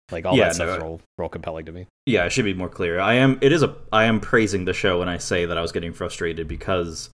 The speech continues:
Speaker 2: like, they were doing, they int-, absolutely intended for him to come across as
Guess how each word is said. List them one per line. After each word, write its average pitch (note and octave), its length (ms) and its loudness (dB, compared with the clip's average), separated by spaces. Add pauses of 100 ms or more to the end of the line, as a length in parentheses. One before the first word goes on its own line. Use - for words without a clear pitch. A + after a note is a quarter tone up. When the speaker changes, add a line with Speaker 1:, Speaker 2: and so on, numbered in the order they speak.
(100)
Speaker 2:
like, F#2 480 -4 (300)
they G#2+ 220 2
were G#2 180 4
doing, G#2 680 2 (300)
they D3+ 140 6
int-, C3+ 240 -2
absolutely G2+ 520 -4
intended F2 420 -4
for F#2+ 120 -16
him F2 180 -8
to F2+ 40 -4
come E2+ 220 -8
across E2 400 -6
as D#2+ 640 -8